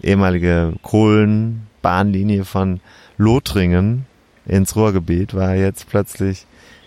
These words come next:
nicht mehr unter Kontrolle des Deutschen Reichs. Eine,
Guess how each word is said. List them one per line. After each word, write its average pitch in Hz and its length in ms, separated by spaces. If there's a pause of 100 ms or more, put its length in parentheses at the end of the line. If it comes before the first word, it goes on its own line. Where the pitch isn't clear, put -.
(140)
nicht 104 320
mehr 90 140
unter 92 200 (500)
Kontrolle 107 640
des 90 220
Deutschen 90 340
Reichs. 85 680 (680)
Eine, 92 640